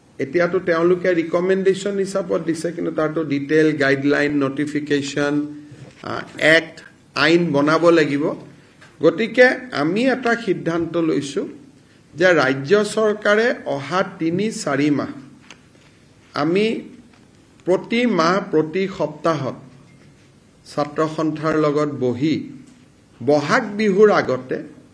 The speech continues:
এই বাৱন্নটা ৰিকমেণ্ডেশ্যন আমি ইমপ্লিমেণ্টেশ্যন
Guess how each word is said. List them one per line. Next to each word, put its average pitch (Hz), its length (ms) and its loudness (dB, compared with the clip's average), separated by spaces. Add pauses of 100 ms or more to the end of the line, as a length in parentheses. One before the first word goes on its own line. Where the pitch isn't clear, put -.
(140)
এই 165 140 2
বাৱন্নটা 175 800 0
ৰিকমেণ্ডেশ্যন 131 1000 -4 (760)
আমি 143 560 -2
ইমপ্লিমেণ্টেশ্যন 180 1120 2